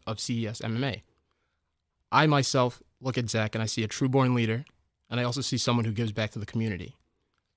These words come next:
An example of that is me being in this space right now. Uh, without Zach,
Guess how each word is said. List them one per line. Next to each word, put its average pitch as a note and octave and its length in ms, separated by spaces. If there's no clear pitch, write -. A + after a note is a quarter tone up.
An C3+ 40
example B2 400
of C3 80
that C#3 160
is A2+ 140
me A#2+ 100
being A2+ 200
in A#2 80
this A2 100
space - 260
right G2+ 140
now. C#3+ 280
Uh, A2+ 160
without A2 300
Zach, A#2 340